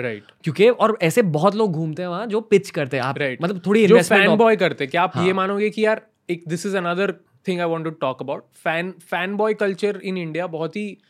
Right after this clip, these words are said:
Speaker 1: in a way, ठीक है यार, आप दिल से मानो, किसी को admire करो, but फैन बॉय जब आप कर रहे हो, आपका क्या, um, do you want to talk about this?
Speaker 2: मतलब मेरे को, मेरा कुछ फैन बॉय को लेकर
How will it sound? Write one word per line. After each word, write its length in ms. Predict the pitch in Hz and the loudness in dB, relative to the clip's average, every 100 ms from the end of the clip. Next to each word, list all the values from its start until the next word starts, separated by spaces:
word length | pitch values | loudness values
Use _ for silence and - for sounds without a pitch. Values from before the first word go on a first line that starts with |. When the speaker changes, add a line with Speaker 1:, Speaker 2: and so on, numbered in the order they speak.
| _ _ _ _ _ - | _ _ _ _ _ -4
Speaker 1:
in 100 | 208 | 0
a 100 | 226 | 2
way, 280 | 220 233 247 - _ _ _ _ | 2 2 0 -4 _ _ _ _
ठीक 180 | 165 214 | -6 -2
है 60 | 214 | 0
यार, 160 | 202 | 2
आप 100 | 208 | 2
दिल 300 | 190 165 190 | -2 -4 -4
से 140 | 190 233 | -2 -4
मानो, 360 | 190 147 165 | -4 -4 -6
किसी 240 | 185 190 196 | -6 -8 -4
को 180 | 202 - | -4 -2
admire 420 | 156 143 147 160 | -6 -4 -2 0
करो, 300 | 196 185 220 190 | 0 -4 -4 -4
but 220 | 165 226 | -4 -4
फैन 500 | - - 156 170 185 | -6 -18 -10 -8 -6
बॉय 300 | 196 202 214 202 | -4 -2 -2 -4
जब 260 | 165 175 165 | -6 -4 -4
आप 140 | 165 | -6
कर 180 | - 147 | -6 -6
रहे 160 | 147 | -6
हो, 180 | 117 107 _ _ _ _ _ _ _ _ | -6 -10 _ _ _ _ _ _ _ _
आपका 300 | 147 160 - | -2 -2 -2
क्या, 500 | 202 190 175 170 143 - - | -4 0 0 0 -4 -10 -10
um, 200 | 135 120 113 - _ _ _ _ _ | -8 -8 -12 -18 _ _ _ _ _
do 100 | 135 | -10
you 20 | |
want 180 | 135 135 | -10 -10
to 100 | 165 | -12
talk 120 | 147 - | -14 -16
about 160 | 254 294 | -20 -20
this? 400 | 233 _ _ _ _ _ - | -20 _ _ _ _ _ -10
Speaker 2:
मतलब 440 | 131 147 175 113 107 | -6 -2 -4 -6 -10
मेरे 200 | 135 139 | -4 -2
को, 80 | 147 | 0
मेरा 220 | 139 151 | 0 0
कुछ 440 | 156 143 - - _ _ _ _ _ | -2 -6 -10 -16 _ _ _ _ _
फैन 280 | 143 127 135 | -4 -4 -2
बॉय 180 | 151 | -4
को 80 | 147 | -2
लेकर 400 | 151 143 147 139 | -4 -4 -4 -6